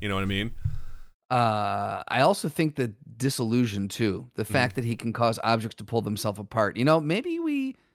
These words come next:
Speaker 2: maybe we underestimated Gambit when we were talking about this earlier, because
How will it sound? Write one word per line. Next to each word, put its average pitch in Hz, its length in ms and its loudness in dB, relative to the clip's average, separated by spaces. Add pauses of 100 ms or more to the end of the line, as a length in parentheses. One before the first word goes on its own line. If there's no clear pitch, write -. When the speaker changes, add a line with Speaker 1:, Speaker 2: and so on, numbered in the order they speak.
(300)
Speaker 2:
maybe - 180 -8
we 311 140 0
underestimated 190 640 0
Gambit 101 300 0
when 107 120 0
we 104 60 2
were 104 140 0
talking 117 280 2
about 104 160 -4
this 107 160 -8
earlier, 101 340 0
because 110 520 0